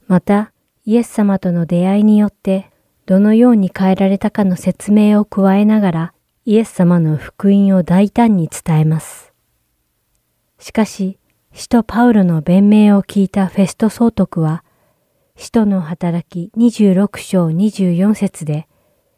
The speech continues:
「気が狂っているぞ、パウロ。迫害があなたの気を狂わせている」とパウロに言います。フェスト総督にとって、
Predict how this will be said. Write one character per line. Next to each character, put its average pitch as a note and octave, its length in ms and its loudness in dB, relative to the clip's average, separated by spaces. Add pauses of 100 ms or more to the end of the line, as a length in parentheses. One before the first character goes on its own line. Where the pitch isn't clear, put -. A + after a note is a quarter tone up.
(640)
「気 F3+ 160 -6
が G#3+ 120 0
狂 A3+ 280 -2
っ - 20 -2
て - 180 -6
い F#3+ 80 0
る F3+ 100 -2
ぞ、 D#3+ 280 -10 (280)
パ G3+ 220 0
ウ F#3 60 0
ロ。 D#3 160 -10 (640)
迫 A3 280 -2
害 A3+ 320 0
が G#3+ 200 0
あ G3 60 0
な A3+ 140 2
た A3+ 140 -2
の G3 140 0
気 - 300 -4
を A3+ 60 0
狂 G#3+ 300 -2
わ G#3+ 80 0
せ G#3+ 160 -4
て - 100 -6
い G3 140 0
る」 F#3 180 -6 (720)
と A#3+ 220 -6
パ B3 240 -2
ウ A3 40 0
ロ G3 120 -2
に D#3+ 160 -8
言 D#3 80 -6
い D#3 40 -4
ま D#3 160 -8
す。 - 300 -20 (1500)
フ A3 100 -2
ェ A3 40 2
ス - 80 -14
ト C4+ 140 0
総 C#4 180 0
督 A3 260 -4
に F#3 140 0
と F#3 120 -4
っ - 40 -4
て、 - 360 -8